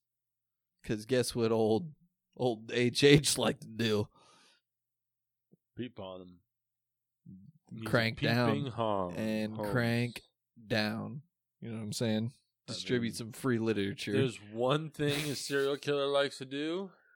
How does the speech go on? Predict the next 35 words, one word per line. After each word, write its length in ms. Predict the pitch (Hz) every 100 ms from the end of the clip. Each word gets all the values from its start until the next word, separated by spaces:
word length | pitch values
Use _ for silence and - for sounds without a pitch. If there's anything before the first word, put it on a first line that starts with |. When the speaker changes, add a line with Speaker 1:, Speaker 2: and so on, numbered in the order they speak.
| _ _ -
Speaker 2:
It's 200 | 95 -
jerk 420 | 98 104 110 110
off. 380 | 95 87 69 - _ 107
Speaker 1:
It, 240 | 127 131 - _ _ _ _ _ _
if 380 | 131 131 - -
there's 300 | 139 131 120
anything 800 | 120 135 143 139 135 131 127 123 131 _ -
I 120 | 113
want 400 | 113 113 113 110 _ _ _ _ -
all 200 | 110 113
these 260 | 110 101 107
listeners 440 | 107 - 107 104
to 80 | 104
take 260 | - 101
home 220 | 113 101 101
over 160 | 104
the 80 | 104
next 220 | 107 107
few 180 | - 110
weeks 360 | 104 104 - -
is 160 | - 104
that 240 | 104 - - _ -
all 440 | - 110 113 123 113
of 180 | 110 113
these 280 | 113 110
serial 400 | - - 113 117
killers 360 | 120 123 123 127
have 500 | - 123 117 117 117
boners 680 | 113 107 107 107 - 117 - _ _ -
the 160 | 117 107
entire 880 | 107 - - - 120 120 120 120 117
time 440 | - 117 110 107
they're 160 | 92 92
doing 340 | - - -
this. 300 | - - -